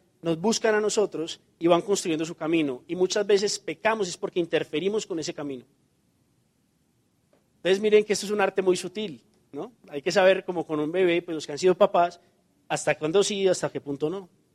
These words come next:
Pero les voy a dar una esperanza muy grande.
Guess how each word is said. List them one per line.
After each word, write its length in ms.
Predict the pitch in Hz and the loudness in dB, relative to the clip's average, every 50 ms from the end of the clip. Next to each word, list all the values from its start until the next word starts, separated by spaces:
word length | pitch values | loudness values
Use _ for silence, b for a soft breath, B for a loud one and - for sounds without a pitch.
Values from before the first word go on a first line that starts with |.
| _ _ _ _ _ _ _ _ _ _ _ _ _ _ _ _ _ _ _ _ _ _ - | _ _ _ _ _ _ _ _ _ _ _ _ _ _ _ _ _ _ _ _ _ _ 0
Pero 160 | 175 180 185 | 2 4 4
les 140 | 185 180 170 | 4 6 8
voy 100 | 175 175 | 10 10
a 40 | |
dar 100 | 190 196 | 10 10
una 80 | 202 208 | 8 4
esperanza 340 | 202 - - 160 156 156 180 | 2 0 -2 -4 -2 -2 0
muy 120 | 185 180 | 0 0
grande. 380 | 185 190 185 170 147 127 117 | 2 0 0 -2 -4 -8 -14